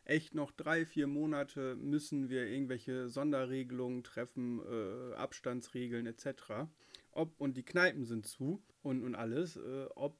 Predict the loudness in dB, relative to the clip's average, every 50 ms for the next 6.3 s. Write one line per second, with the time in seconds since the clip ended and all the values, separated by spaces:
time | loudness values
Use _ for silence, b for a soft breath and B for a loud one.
0 | _ _ _ -6 -4 -2 -2 -2 -2 -2 -2 -2 -2 0 0 0 0 -2 -2 -2
1 | 0 2 2 2 0 0 -2 -2 -4 -4 -4 -4 -4 -6 -2 0 0 2 2 2
2 | 0 2 2 0 0 -4 -10 -8 -6 -6 -4 -6 -2 2 4 4 4 4 2 -4
3 | -6 -6 -6 -4 -4 -4 -4 -6 -6 -6 -4 -4 -2 -2 -2 -4 -2 0 0 2
4 | 2 2 0 0 0 -2 -2 -2 -4 -4 -4 -4 -4 -2 -2 -2 -2 0 0 -2
5 | -2 -2 -2 -2 -4 -8 -12 -10 -6 -4 -4 -4 -2 -2 -4 -2 -2 -4 -4 -2
6 | -2 -2 -2 -2 -2